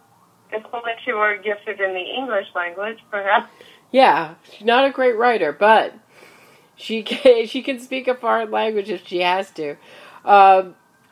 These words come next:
Speaker 2: and,
Speaker 1: Right.
Speaker 2: uh, she got this internship from her uncle. Um, how did that go?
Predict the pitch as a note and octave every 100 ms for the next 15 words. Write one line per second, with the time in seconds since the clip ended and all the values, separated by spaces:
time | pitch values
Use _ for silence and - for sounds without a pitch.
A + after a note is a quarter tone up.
0 | _ _ - A3+ A3 A3 G#3 G#3+ G#3+ G#3+
1 | - _ - - B3+ C4 D4+ D#4 D4 B3+
2 | - _ - C#4+ E4+ - G#3+ F#3 F3 -
3 | F3 E3 D#3+ _ F#3 F3 E3+ F3 E3 -
4 | D#3 G#3+ C4 F3+ C#3 G#2+ - _ _ _
5 | _ _ _ _ E3+ F3+ F3+ E3+ - B3
6 | C4+ A3+ A#3+ - D3+ B2+